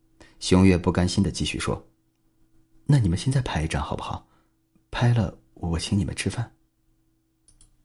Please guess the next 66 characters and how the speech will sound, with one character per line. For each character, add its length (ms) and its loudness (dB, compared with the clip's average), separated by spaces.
他 180 2
打 140 4
心 200 2
眼 120 0
儿 80 2
里 160 -2
希 180 -2
望 140 2
自 160 -4
己 100 -10
是 120 -4
错 260 -4
的， 120 -16
只 100 2
要 160 10
能 140 6
看 180 0
到 100 -2
一 120 -4
张 240 -2
双 220 2
人 100 4
合 200 -2
影， 140 -2
就 140 4
能 100 6
说 140 0
明 120 4
鲍 180 0
帅 180 -2
的 100 -6
精 180 -2
神 160 -2
是 120 -6
正 180 0
常 180 -8
的。 140 -18
至 140 6
于 100 8
他 180 2
们 120 4
之 100 -2
间 140 2
的 80 0
关 240 2
系， 280 -6
他 140 2
们 100 4
是 100 0
怎 260 -2
样 140 0
瞒 160 -2
过 140 -4
公 220 -2
司 160 -6
同 200 -6
事 200 -2
的， 120 -10
那 120 4
就 120 0
是 100 -2
另 140 6
一 80 -4
回 160 -6
事 140 -4
了。 140 -12